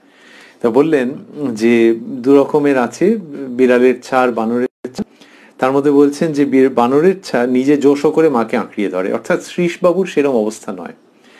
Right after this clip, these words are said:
এটাই হচ্ছে ইঙ্গিত। কিন্তু তার কথায় বলছেন যে নিজে জোশো করে মাকে আঁকড়িয়ে ধরে। সেইরূপ কোনো কোনো সাধক মনে করে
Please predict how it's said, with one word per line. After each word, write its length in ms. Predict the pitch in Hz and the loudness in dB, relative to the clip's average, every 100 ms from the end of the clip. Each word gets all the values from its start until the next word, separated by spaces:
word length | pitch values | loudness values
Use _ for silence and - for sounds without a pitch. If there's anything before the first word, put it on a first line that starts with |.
| - - - | -20 -18 -2
এটাই 240 | 147 170 | 2 2
হচ্ছে 280 | 151 147 143 | 0 0 0
ইঙ্গিত। 320 | 110 98 95 - _ _ - - | 0 -2 -6 -10 _ _ -20 -8
কিন্তু 200 | - 160 | -2 0
তার 160 | 165 165 | 0 0
কথায় 240 | 170 170 | 0 -2
বলছেন 280 | 165 165 190 | -2 -2 0
যে 80 | 170 | 0
নিজে 260 | 147 143 160 | 2 2 2
জোশো 340 | 131 143 170 | 2 2 0
করে 200 | 165 170 | 0 0
মাকে 300 | 147 127 156 | 0 -2 -2
আঁকড়িয়ে 360 | 120 113 131 143 | -2 0 0 2
ধরে। 320 | 131 175 254 - _ _ _ _ _ - | 2 2 0 -6 _ _ _ _ _ -8
সেইরূপ 340 | - 175 202 | -2 0 0
কোনো 220 | 185 165 | 0 0
কোনো 180 | 165 170 | 0 -2
সাধক 400 | 165 135 147 160 | -2 0 0 0
মনে 200 | 143 143 | 0 0
করে 300 | 151 139 123 | 2 2 0